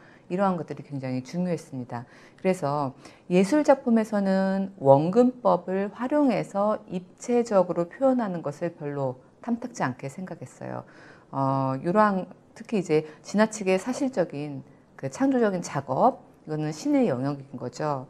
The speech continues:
특히 인간과 동물 형상을 조각하는 예술자는 비난을 받았습니다.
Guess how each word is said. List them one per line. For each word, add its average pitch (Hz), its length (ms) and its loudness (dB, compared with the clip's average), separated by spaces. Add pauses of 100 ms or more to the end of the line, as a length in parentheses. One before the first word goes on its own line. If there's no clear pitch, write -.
(260)
특히 190 240 -6
인간과 196 540 4
동물 170 360 -2
형상을 226 640 0
조각하는 151 840 -6
예술자는 156 720 -6 (160)
비난을 156 640 -8
받았습니다. 120 720 -16